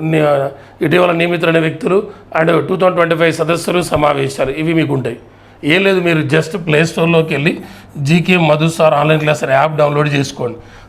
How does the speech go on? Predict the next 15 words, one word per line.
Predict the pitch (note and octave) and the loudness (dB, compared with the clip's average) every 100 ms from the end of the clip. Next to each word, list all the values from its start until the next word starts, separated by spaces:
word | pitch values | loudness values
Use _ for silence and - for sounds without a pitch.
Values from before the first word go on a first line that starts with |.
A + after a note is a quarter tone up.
| - | -6
వన్ | C3 D3+ F#3+ | -2 0 0
ఫార్టీ | G3 F3+ F3+ F3+ | 0 0 2 2
నైన్ | E3+ E3 | 2 2
రూపీస్, | D#3 D3+ C#3+ | 0 -2 -2
నూట | D3 D#3 F#3 F3+ | 0 2 4 2
నలభై | F3 D3+ D#3 D3+ D#3 | 2 2 0 0 0
తొమ్మిది | - C#3+ D3 C#3 | 0 -2 0 0
రూపాయలకు | C#3+ C3+ C#3 C#3+ C#3 | 0 2 0 0 0
మాత్రమే. | C3 C3 C#3 D3 F3+ - - - - - | 0 0 -2 0 0 -2 -16 -20 -8 -2
చూడండి, | D#3+ D#3+ D#3+ | 0 2 0
నేను | D#3 C#3+ | 0 -2
సిక్స్ | C#3 F3+ - - | -2 -6 -4 0
మంత్స్ | F#3 F3 E3 D3+ | 2 2 -2 -2
వ్యాలిడిటీతో | C#3+ D3 D#3+ D3 D3 C#3 | 2 2 0 -2 -2 0
ఇస్తున్నా, | C#3+ C3+ - C3 A#2+ | -2 -2 -2 -2 -2